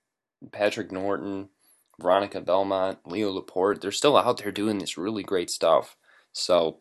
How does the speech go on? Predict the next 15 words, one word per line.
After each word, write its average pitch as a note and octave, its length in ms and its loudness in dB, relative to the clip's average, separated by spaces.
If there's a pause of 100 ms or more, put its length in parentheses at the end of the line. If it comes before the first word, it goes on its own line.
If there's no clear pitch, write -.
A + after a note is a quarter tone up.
(800)
I G#2+ 140 4
don't D#2+ 180 0
know. - 80 -8
Maybe G2 220 8
we G#2 120 6
don't F#2+ 160 2
need F#2 140 -2
it E2+ 100 -6
at E2+ 80 -4
all. A1+ 260 2
But, - 240 -4 (600)
again, A2 480 4
G C3+ 160 2
four, A#2+ 540 6 (160)
uh, E2 300 4